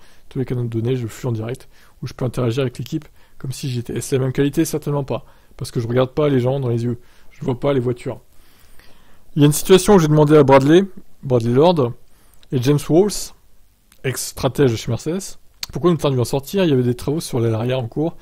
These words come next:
alors que j'ai pas, j'ai pas vu ça, quoi. S'il avait été sur place, il l'aurait vu. Bon, bref. Donc, euh, si je comprends bien, ils veulent faire des rotations, ils vont pas,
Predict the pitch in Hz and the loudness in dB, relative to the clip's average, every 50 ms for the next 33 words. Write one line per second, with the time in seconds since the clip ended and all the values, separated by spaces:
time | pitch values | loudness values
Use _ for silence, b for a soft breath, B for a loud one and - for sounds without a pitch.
0 | b b b b b b b - 127 113 - - - 123 113 110 107 107 110 110 | b b b b b b b -2 0 0 0 0 0 0 0 2 0 0 -2 -2
1 | 110 110 113 127 - - - 117 - 131 - 139 123 120 120 - 156 151 - - | -2 -4 -6 -6 -6 -8 -8 -6 -8 -4 -2 -2 -2 -2 -4 -6 -6 -6 -6 -8
2 | 190 147 - - - - - - 147 139 139 135 131 131 139 - 143 123 - 156 | -12 -12 -14 -18 -20 -18 -12 -4 0 2 2 2 2 0 -2 -4 -4 -2 -2 -2
3 | 156 - 151 127 123 131 131 139 131 - - - 143 123 117 120 131 135 - - | -2 -2 -4 -4 -4 -4 -4 -6 -12 -16 -14 -4 0 2 4 6 6 4 4 0
4 | - - - - - - - - - - - - _ - _ - - 131 123 127 | -8 -18 -20 -20 -20 -20 -20 -20 -20 -20 -20 -20 _ -14 _ -6 -2 0 0 2
5 | - 147 123 123 123 123 120 117 - - - - 143 131 135 135 139 151 160 165 | 4 4 6 8 8 6 4 2 0 -6 -6 -4 -2 0 0 2 2 2 2 2
6 | 165 - b b b b b b b b b b _ 135 120 123 131 123 - - | 0 -2 b b b b b b b b b b _ 0 2 4 4 4 2 0
7 | 156 147 135 131 131 - 139 123 - - 160 165 156 139 120 110 113 104 - 139 | 2 4 4 4 4 2 2 0 0 -2 -2 0 0 0 -2 -2 -4 -4 -2 0
8 | 131 131 127 123 117 113 120 113 | 2 2 2 0 0 -2 -4 -6